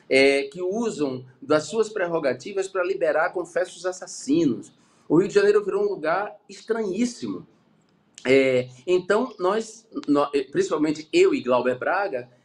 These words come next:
é, queríamos federalizar o caso. E Raquel Doge, que na época era, é, Procuradora-Geral da República, também queria federalizar o caso, porque a ma-, a ma-, a maneira mais rápida e mais eficaz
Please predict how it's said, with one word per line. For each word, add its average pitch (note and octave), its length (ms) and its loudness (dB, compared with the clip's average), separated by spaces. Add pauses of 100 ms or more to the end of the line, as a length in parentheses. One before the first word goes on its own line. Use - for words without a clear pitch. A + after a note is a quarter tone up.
é, D#3+ 180 0
queríamos G#3 540 -2
federalizar F#3 920 -2
o F3+ 60 -14
caso. D3 580 -4 (260)
E C#3 120 -2
Raquel D#3 440 0
Doge, C#3+ 580 -2
que B2 120 -10
na B2+ 160 -6
época C3 400 -4
era, G2 400 -6 (380)
é, A2+ 100 -4
Procuradora-Geral B2+ 800 -2
da B2 100 -10
República, F3 480 -2
também A3 560 2
queria C#3 320 0
federalizar A#2+ 600 -2
o A2 40 -4
caso, G#2+ 400 -6
porque C3+ 420 -6 (300)
a C#3+ 80 0
ma-, C#3+ 100 0
a C#3 180 0
ma-, C#3 160 -2
a C3 80 -4
maneira C#3 360 0 (240)
mais G3 300 2
rápida D3+ 540 2
e A2+ 40 -10
mais D3+ 240 -10
eficaz D#3+ 720 -10